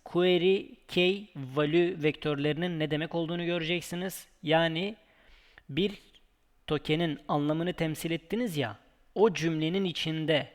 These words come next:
veya o bağlamda, yani o bilgi uzayındaki anlamını nasıl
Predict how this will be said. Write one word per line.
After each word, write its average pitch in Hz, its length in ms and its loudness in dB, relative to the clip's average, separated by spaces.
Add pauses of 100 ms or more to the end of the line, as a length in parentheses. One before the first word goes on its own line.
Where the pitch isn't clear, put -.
(120)
veya 185 320 2
o 190 280 2
bağlamda, 139 880 4 (140)
yani 165 320 0
o 180 200 0
bilgi 165 300 0
uzayındaki 156 760 2
anlamını 165 480 2
nasıl 139 440 0